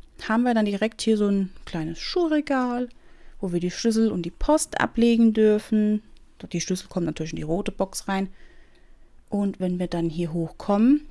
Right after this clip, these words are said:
haben wir, weil der Ricky auch gerne zockt, haben wir natürlich hier so einen Zockerbereich. Wir haben hier ein schönes, großes Bücherregal, weil er auch gerne liest.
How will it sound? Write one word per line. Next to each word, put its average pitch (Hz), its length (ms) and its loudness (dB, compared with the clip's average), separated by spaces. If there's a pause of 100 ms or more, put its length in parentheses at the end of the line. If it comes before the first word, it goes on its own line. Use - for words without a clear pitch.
(200)
haben 175 260 -2
wir, 208 120 -2
weil 185 100 -2
der 165 140 0
Ricky 185 280 -2
auch - 180 -4
gerne 156 360 0
zockt, - 400 -4
haben 156 140 -2
wir 156 60 -6
natürlich - 420 -10
hier - 80 -8
so - 100 -10
einen 196 140 -6
Zockerbereich. 254 840 0 (1800)
Wir 196 140 2
haben 202 120 4
hier 196 120 2
ein 185 60 2
schönes, 226 420 2
großes 190 500 -4
Bücherregal, 240 840 -2
weil 180 120 -2
er 180 140 -6
auch - 180 -14
gerne 190 260 -8
liest. 247 380 2